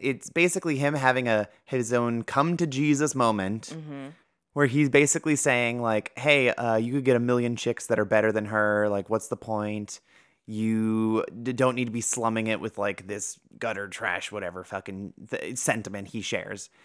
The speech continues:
Speaker 1: And he pretty much just says, like, "Hey, you're gonna lose all your social standing and your friends 'cause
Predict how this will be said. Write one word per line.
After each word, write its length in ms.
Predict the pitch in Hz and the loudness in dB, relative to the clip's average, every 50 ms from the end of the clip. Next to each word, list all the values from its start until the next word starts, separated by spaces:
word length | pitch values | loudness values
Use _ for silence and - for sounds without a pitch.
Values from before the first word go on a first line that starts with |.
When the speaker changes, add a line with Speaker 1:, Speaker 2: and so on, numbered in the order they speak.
| - _ _ _ _ - | -20 _ _ _ _ -4
Speaker 1:
And 460 | 127 135 135 127 123 120 117 113 - - _ _ _ - | 0 0 2 2 2 0 -2 -4 -8 -10 _ _ _ -20
he 340 | - 123 - 160 156 131 - _ _ _ _ _ _ _ _ | -14 -10 -6 -6 -6 -8 -10 _ _ _ _ _ _ _ _
pretty 560 | - - - - - 311 392 494 508 480 440 359 | -16 -16 -16 -12 -6 -2 2 2 2 2 2 0
much 600 | 247 233 254 294 359 466 392 208 151 - - - | -2 -2 0 0 2 2 2 0 0 -4 -10 -4
just 280 | - 165 160 151 - | 2 2 2 2 2
says, 300 | - - 156 151 147 139 | 0 2 2 2 2 4
like, 200 | 147 139 131 127 | 4 4 4 4
"Hey, 180 | - 190 190 175 | 2 0 2 4
you're 140 | 143 135 127 | 4 4 4
gonna 220 | 147 151 143 135 | 4 4 4 2
lose 380 | 127 135 143 143 143 139 120 - | 2 2 4 4 4 4 2 0
all 220 | - 123 127 135 | 2 4 4 4
your 140 | 135 127 127 | 4 4 0
social 380 | 117 - - 113 113 - 131 120 | 0 2 2 2 2 2 -2 -4
standing 460 | - - 113 107 107 110 117 117 113 | -4 -2 -2 -2 -2 -2 -2 -4 -4
and 300 | - - 110 107 110 117 | -6 -6 -4 -4 -4 -4
your 120 | 113 113 | -4 -6
friends 560 | 107 - - 113 101 98 104 110 123 135 131 - | -6 -4 0 0 2 2 2 0 -2 -4 -6 -4
'cause 180 | - 113 101 | -4 -4 -4